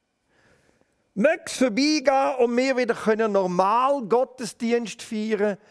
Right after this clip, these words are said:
und das alles ist wie vorher. Das war meine ganze Hoffnung gewesen. Meine Vermutung ist,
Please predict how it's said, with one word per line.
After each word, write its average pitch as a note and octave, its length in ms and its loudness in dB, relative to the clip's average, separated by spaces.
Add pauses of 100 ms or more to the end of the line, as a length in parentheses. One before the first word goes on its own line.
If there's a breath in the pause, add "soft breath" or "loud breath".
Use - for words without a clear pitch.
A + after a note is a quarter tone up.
(320 loud breath)
und F3 160 2
das F3+ 100 0
alles A3 480 2
ist F#3+ 280 -2
wie F#3+ 120 2
vorher. C3+ 440 -2
Das D#3+ 80 -8
war G3 60 -4
meine A#3+ 140 0
ganze A#3 420 0
Hoffnung F#3 460 -2
gewesen. G#2 520 -16 (1700 soft breath)
Meine D4 480 2
Vermutung G#3+ 640 0
ist, - 460 -12